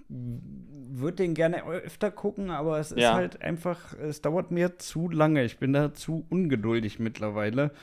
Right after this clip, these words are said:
Speaker 1: Und daher, ich, ich wür-, ich geb dem Film noch vier Sterne. Also ich
Speaker 2: Ja.
Speaker 1: find den auch super gut, aber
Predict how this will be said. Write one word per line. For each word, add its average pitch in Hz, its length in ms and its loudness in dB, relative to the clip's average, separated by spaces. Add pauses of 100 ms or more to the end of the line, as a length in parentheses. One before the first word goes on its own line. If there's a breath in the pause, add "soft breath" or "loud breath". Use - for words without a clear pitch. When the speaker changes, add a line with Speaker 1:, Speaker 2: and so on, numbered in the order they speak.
(580 loud breath)
Speaker 1:
Und 107 100 0
daher, 120 240 6
ich, - 260 -8
ich - 200 -12
wür-, 113 180 -4
ich - 180 -12
geb 101 120 -6
dem 101 160 -4
Film 107 240 -4
noch 101 160 -4
vier 107 240 -6
Sterne. 90 560 -8 (240)
Also 95 140 -8
ich 101 80 -4
Speaker 2:
Ja. 107 220 6
Speaker 1:
find 113 140 -2
den 110 80 -8
auch 123 200 -8
super 117 360 -4
gut, 113 320 -6
aber 101 420 -2